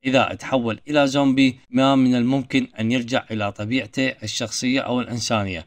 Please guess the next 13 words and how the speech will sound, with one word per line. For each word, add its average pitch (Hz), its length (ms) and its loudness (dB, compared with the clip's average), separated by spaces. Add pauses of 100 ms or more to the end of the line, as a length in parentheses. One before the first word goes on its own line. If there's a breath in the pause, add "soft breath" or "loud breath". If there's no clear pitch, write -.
(120)
فهنا 151 340 2
قرر 131 320 4
ليون 110 400 -2
أن 147 100 0
يقضي 135 240 -2
عليه 131 360 0 (120)
بعد 117 260 0
ما 113 140 0
شاف 117 320 -2
ماكو 120 280 0
منه 135 320 -2 (180)
أي 127 120 0
فائدة. 82 360 -6